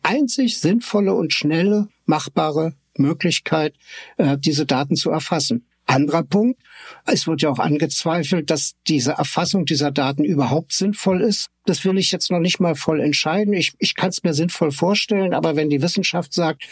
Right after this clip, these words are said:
„Nee, das brauchen wir eigentlich auch nicht“, dann muss so eine Maßnahme natürlich auch komplett weg. Aber dieses Erfassen überhaupt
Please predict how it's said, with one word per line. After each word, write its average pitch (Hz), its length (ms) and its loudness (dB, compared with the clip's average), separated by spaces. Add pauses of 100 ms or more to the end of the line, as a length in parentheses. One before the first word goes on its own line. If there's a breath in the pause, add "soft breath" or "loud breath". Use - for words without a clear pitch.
(240 loud breath)
„Nee, 160 220 2
das 175 160 -2
brauchen 151 320 0
wir 147 100 2
eigentlich 147 400 0
auch 196 240 0
nicht“, 175 320 0
dann 156 140 2
muss 170 300 0
so 160 80 0
eine 160 160 2
Maßnahme 147 480 0
natürlich 139 320 0
auch 160 160 -2
komplett 139 400 0
weg. 143 260 -2
Aber 175 240 0 (300 loud breath)
dieses 160 140 0
Erfassen 208 440 0
überhaupt 214 540 0